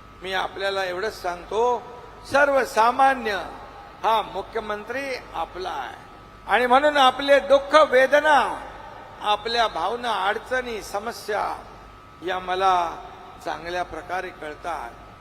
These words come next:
मी क-, समजून घेतो, लोकांमध्ये जातो, लोकांशी संवाद साधतो. आज पहाटे चार वाजेपर्यंत मी काम केलं मुंबईमध्ये आणि सकाळी विमान पकडून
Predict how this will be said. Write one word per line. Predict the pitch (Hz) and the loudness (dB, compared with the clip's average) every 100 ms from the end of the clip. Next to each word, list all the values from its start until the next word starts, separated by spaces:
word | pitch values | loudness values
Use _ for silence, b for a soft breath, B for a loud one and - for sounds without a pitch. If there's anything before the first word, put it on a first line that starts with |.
| - - | -20 -12
मी | 196 233 | -6 -6
क-, | - 190 175 | -4 -4 -4
समजून | 175 180 202 269 269 | -6 -10 -10 -10 -8
घेतो, | 214 214 117 120 123 - - - - | -8 -8 -8 -10 -12 -18 -20 -20 -20
लोकांमध्ये | 220 240 262 277 277 277 269 262 | 0 4 4 6 4 2 -2 -2
जातो, | 247 233 220 233 214 208 - - - - | 0 0 0 -2 -4 -6 -10 -16 -18 -6
लोकांशी | 202 214 220 226 220 220 | 0 2 2 -2 -2 -8
संवाद | 208 208 185 214 220 220 | -6 -6 -2 0 0 -2
साधतो. | - 170 156 - 175 156 - - - - - | -10 -10 -10 -10 -10 -10 -12 -20 -20 -18 0
आज | 214 254 - - | 4 4 2 0
पहाटे | 233 240 254 277 262 | 4 6 4 2 2
चार | - 254 269 | 2 4 6
वाजेपर्यंत | 277 277 269 277 277 269 277 | 6 4 2 2 0 -2 -4
मी | 269 | -4
काम | 269 254 277 294 | -2 0 0 -2
केलं | 294 285 | -4 -2
मुंबईमध्ये | 240 208 190 185 175 165 156 139 - - - - | -4 -6 -6 -6 -8 -12 -12 -14 -20 -20 -20 -10
आणि | 190 226 220 | -6 -6 -6
सकाळी | - 196 233 233 | -10 0 2 2
विमान | 208 196 220 233 214 | 0 0 0 0 -2
पकडून | 208 202 233 285 311 | -6 0 6 10 10